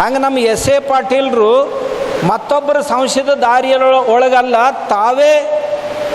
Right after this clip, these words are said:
ನಿರ್ಮಾಣ ಮಾಡಿದಂಥ ದಾರಿಯಲ್ಲಿ ಮತ್ತೊಬ್ಬರಿಗೆ ನಡೀಲಿಕ್ಕೆ ಅವಕಾಶ ಕೊಟ್ಟರು.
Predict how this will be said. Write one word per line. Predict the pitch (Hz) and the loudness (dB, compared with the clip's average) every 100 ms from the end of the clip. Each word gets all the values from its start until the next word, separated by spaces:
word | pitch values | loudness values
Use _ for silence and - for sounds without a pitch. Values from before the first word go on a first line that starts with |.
| - | 0
ನಿರ್ಮಾಣ | 175 226 240 262 262 | 0 2 0 -2 -2
ಮಾಡಿದಂಥ | 254 254 254 254 233 | -2 -2 0 -2 -2
ದಾರಿಯಲ್ಲಿ | 247 240 208 233 247 240 247 | -2 0 0 0 0 0 0
ಮತ್ತೊಬ್ಬರಿಗೆ | 226 214 - 254 262 247 | -2 -2 -2 -2 -4 -2
ನಡೀಲಿಕ್ಕೆ | 226 226 240 233 226 | -2 0 0 0 0
ಅವಕಾಶ | 202 202 214 208 | -2 0 0 0
ಕೊಟ್ಟರು. | 214 - 208 185 190 | -2 -2 -2 0 -2